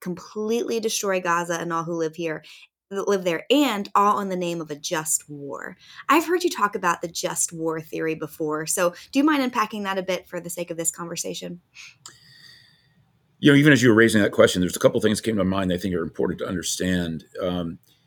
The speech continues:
Speaker 2: that, uh, that Israel declared war on Hamas. They did not declare war on Palestinians or the Palestinian people. I think that's very important to understand. Hamas is a, is a terrorist group that has political control over, over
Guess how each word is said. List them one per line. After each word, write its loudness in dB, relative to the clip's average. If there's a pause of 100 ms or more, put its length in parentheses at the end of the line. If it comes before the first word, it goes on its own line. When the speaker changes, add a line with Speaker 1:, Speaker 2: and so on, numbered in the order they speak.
(260)
Speaker 2:
that, 2
uh, 2 (460)
that 0 (100)
Israel 8
declared 2
war 6
on 2
Hamas. -2 (280)
They 0
did 0
not 4
declare 2
war 2
on 0
Palestinians -4
or -2
the -6
Palestinian -4
people. -8 (120)
I -14
think -2
that's -4
very 4
important -2
to -8
understand. -6
Hamas 0
is 0
a, -4 (340)
is -2
a -6
terrorist 2
group 2 (600)
that 6
has 6
political 2
control 2
over, -2
over 0